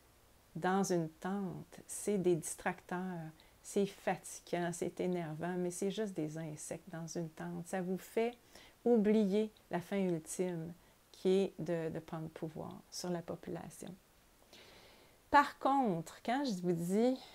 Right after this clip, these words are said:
soyez pas trop fins en même temps, parce que j'ai l'impression qu'on l'a trop pété.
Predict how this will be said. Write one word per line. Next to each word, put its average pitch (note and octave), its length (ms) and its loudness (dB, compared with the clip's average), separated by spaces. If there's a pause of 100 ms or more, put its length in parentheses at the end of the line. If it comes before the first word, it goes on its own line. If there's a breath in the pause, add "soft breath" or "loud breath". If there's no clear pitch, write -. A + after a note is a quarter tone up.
(120)
soyez D4+ 300 0
pas F#4 200 -4
trop F#3 320 0
fins F#3+ 440 0
en D#3+ 40 -4
même E3 240 0
temps, G3+ 240 -6
parce - 200 -6
que B3 100 4
j'ai B3+ 120 2
l'impression C4 760 -2
qu'on A3 300 0
l'a A3+ 240 4
trop - 240 -4
pété. F#3 540 0